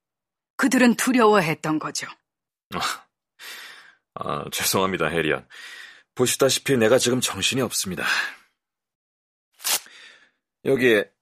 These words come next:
Speaker 2: 당신 전화번호를 남겨놓고 가시면 내 아내가 약속을 잡을 겁니다. 그때 이 흥미로운 대화를 계속해 봅시다.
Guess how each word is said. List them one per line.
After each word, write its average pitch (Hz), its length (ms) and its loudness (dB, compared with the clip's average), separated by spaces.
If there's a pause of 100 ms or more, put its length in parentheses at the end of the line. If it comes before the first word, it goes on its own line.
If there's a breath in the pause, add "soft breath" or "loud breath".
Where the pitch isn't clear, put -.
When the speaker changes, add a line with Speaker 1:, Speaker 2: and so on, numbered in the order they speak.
(240)
Speaker 2:
당신 139 420 0
전화번호를 135 600 2
남겨놓고 117 500 0
가시면 95 600 0
내 92 120 4
아내가 87 500 2 (120)
약속을 101 360 -2
잡을 - 260 -4
겁니다. 71 480 -8 (400)
그때 - 420 0 (380 soft breath)
이 73 140 -6
흥미로운 123 680 -2
대화를 104 420 -2 (240 soft breath)
계속해 98 400 -6
봅시다. 85 600 -6